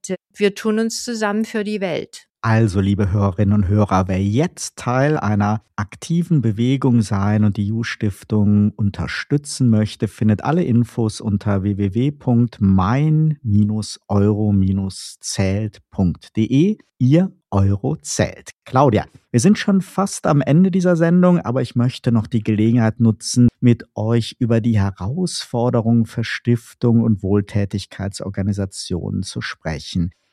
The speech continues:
Speaker 2: In dieser besonderen Podcast-Ton-Woche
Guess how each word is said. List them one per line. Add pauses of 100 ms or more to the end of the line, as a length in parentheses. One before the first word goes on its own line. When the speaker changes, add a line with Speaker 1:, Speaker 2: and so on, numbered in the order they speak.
Speaker 2:
In
dieser (260)
besonderen
Podcast-Ton-Woche